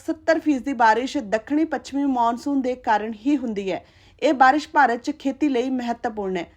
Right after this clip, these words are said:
ਭਾਰਤ ਦੀ ਜੀ ਡੀ ਪੀ ਦਾ ਲਗਭਗ ਚੌਦਾਂ ਫੀਸਦੀ ਯੋਗਦਾਨ ਖੇਤੀ ਖੇਤਰ ਦਾ ਹੈ।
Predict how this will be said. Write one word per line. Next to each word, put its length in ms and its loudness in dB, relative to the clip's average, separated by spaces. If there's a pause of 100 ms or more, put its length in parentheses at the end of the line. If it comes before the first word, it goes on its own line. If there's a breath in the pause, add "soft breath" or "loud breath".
(280 soft breath)
ਭਾਰਤ 280 6
ਦੀ 180 -4
ਜੀ 180 -6
ਡੀ 120 -4
ਪੀ 140 -6
ਦਾ 140 2
ਲਗਭਗ 340 -2 (140)
ਚੌਦਾਂ 420 4
ਫੀਸਦੀ 420 -6
ਯੋਗਦਾਨ 640 -2
ਖੇਤੀ 440 -6
ਖੇਤਰ 420 -6
ਦਾ 140 -2
ਹੈ। 200 -8